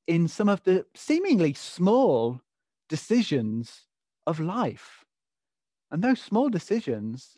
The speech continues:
are defining moments, a kind of everyday courage when you're with your friends, um, when they ask you about your faith, or when you're at school and, you know,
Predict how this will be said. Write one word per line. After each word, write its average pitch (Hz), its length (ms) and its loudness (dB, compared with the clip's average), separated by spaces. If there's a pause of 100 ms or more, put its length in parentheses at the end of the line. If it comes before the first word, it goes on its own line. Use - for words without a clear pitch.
are 143 80 -4
defining 175 480 -2
moments, 151 720 -2 (960)
a 151 80 -8
kind 214 240 2
of 170 100 -2 (100)
everyday 180 600 2
courage - 680 0 (680)
when 165 240 2
you're 160 260 4
with 156 220 0
your 160 100 0
friends, 131 640 -4 (1400)
um, 135 240 0
when 143 140 2
they 139 120 2
ask 147 260 -2
you 139 120 -2
about 131 320 -2 (100)
your 135 160 -6
faith, - 560 -8 (960)
or 139 500 2
when 156 180 0
you're 156 140 4
at 147 80 2
school 160 540 2
and, 113 260 -6 (800)
you 156 100 -8
know, 135 220 -2